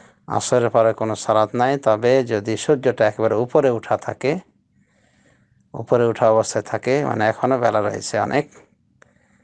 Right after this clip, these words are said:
তাহলে সালাত আছে, মানে পড়তে পারে। এ সুনান গ্রন্থের হাদিস, এ হাদিসের উপর ভিত্তি করে, হ্যাঁ, কিছু ওলামায়ে কেরামের ফতোয়া রয়েছে।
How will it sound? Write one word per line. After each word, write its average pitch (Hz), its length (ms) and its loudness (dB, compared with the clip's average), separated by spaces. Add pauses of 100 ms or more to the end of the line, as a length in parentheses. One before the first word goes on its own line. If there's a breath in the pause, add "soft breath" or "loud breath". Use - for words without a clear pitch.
(260 soft breath)
তাহলে 120 400 0
সালাত 120 340 -2
আছে, - 440 -8
মানে 107 240 -12
পড়তে - 240 -4
পারে। - 240 -4 (1600 soft breath)
এ 110 120 -4
সুনান 156 240 2
গ্রন্থের 127 240 -2
হাদিস, 110 360 -2 (140)
এ 113 160 -2 (100)
হাদিসের 131 440 -2
উপর 139 100 -2
ভিত্তি 135 280 -8
করে, 113 260 2 (1800)
হ্যাঁ, 110 560 0
কিছু - 360 -4 (160)
ওলামায়ে 110 520 0
কেরামের 107 500 0
ফতোয়া 107 400 0
রয়েছে। 104 420 -2